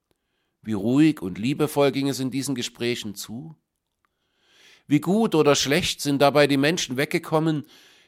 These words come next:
die nicht zugegen waren? Das Volk, das im Finstern wandelt, da müssen wir nicht über unsere Landesgrenzen hinausschauen.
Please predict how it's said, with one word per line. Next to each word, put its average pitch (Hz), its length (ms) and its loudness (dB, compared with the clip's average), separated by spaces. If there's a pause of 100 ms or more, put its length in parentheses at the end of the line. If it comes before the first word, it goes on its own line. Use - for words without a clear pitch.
(120)
die 135 300 4
nicht 139 320 0
zugegen 113 520 -6
waren? 123 420 -14 (3000)
Das 131 200 -2
Volk, 175 340 6
das 170 200 2
im 156 160 4
Finstern 127 640 -4
wandelt, - 680 -12 (1000)
da 147 120 -6
müssen 135 320 -2
wir 120 100 4
nicht 135 220 0
über 120 200 0
unsere 120 300 0
Landesgrenzen 127 680 -2
hinausschauen. 117 720 -6